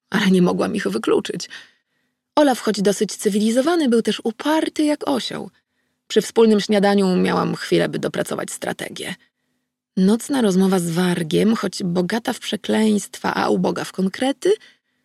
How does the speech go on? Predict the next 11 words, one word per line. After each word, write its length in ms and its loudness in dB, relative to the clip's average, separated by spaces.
kazała 320 2
mi 120 4
sądzić, 480 2
że 180 2
mogę 240 4
się 140 -2
zderzyć 340 -2
z 80 -14
podejściem 540 -2
nieznoszącym 600 -6
sprzeciwu. 600 -12